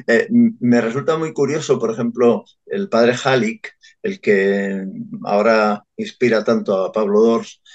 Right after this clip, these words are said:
eh, que realmente él siempre dice, cuando invita a orar, invita a poner la mente, el corazón y la vida en un punto, ¿no? Y no desviarse de ese punto.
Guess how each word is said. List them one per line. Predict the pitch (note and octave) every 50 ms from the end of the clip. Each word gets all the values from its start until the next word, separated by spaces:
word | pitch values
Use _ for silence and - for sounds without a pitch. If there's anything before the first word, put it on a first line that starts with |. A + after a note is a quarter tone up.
| - _ -
eh, | - G#3 G#3 G#3 G3+ G3+ G3 F#3+ A#3+ - _ _ _ _
que | - - A2+
realmente | A2 A2+ B2 C#3 D3+ D3 D3+ D3+ D#3 C3 - C#3 C#3 C3+ B2 B2 - _ _ _ _ _ -
él | - C3 C3 C#3 C#3 C3+ C3+ A#2+ -
siempre | - - - C#3 C3+ C3 C3+ C3 C3 A#2+
dice, | A#2 B2+ B2 - - - C3+ B2 B2 B2 B2 - _ _ _ _ _ _
cuando | - G#2 G2+ G2+ G2+ G2 G2+ G#2
invita | G2+ G#2+ G#2+ G#2+ A#2+ C3+ C3+ - C3+
a | A#2 A#2
orar, | A2+ A2 A2+ A#2 A#2 A2+ A#2 - _ _ _ _ _ _ _ _ _ _ -
invita | A2 A2 G#2 B2+ C3 C3+ C#3
a | A#2+
poner | - A#2 A2 A2+ A#2 A#2+ A#2 A2+ A2+ - _ _ _ _ _ _ _ _ _ _ _ _ _ _ _ _ _ _ _ _ _ _ _ _ _ _ _ _ _ -
la | - A#2 A2+ G#2+ G#2+
mente, | A2+ B2+ C#3+ C#3 C3 A#2+ - B2 A2+
el | G#2 G#2
corazón | G2+ A2 A2 G#2 G2+ - - B2 A#2+ A#2+
y | A2+
la | A2 A2 G#2+
vida | G#2+ A2+ A#2 B2 B2 B2 -
en | A2+ A2
un | A2 A2 G#2+ G2+ F#2+
punto, | - G2+ G2 F#2 G2 G2 - F2+ F2
¿no? | F#2+ A2 C3 - _ _ _ _ _ _ _ _ _ _ _ _ _ _ _ _ _ _ _ _ _ _ _ _
Y | - B2+
no | A#2+ A#2+ C3 C#3+ D3
desviarse | D3 D3+ - - A2 A2+ A2+ A2 A2 G#2 - - G#2
de | F#2+ F#2+
ese | - - E2+
punto. | - - E2 -